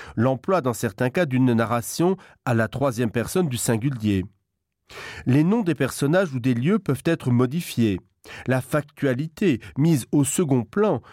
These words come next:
au profit de l'économie du souvenir ou des choix narratifs de l'auteur. Affranchie des censures intérieures,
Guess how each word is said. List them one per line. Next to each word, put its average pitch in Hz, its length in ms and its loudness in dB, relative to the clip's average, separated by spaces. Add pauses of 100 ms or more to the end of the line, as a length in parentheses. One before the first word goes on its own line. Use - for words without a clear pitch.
(200)
au 143 140 2
profit 131 340 -2
de 139 100 2
l'économie 147 520 2
du 147 100 0
souvenir 117 800 2 (240)
ou 143 100 0
des 131 160 2
choix 170 240 -2
narratifs 147 520 -2
de 123 80 0
l'auteur. 95 760 0 (720)
Affranchie 160 580 -2
des 135 140 2
censures 151 800 0
intérieures, 117 800 0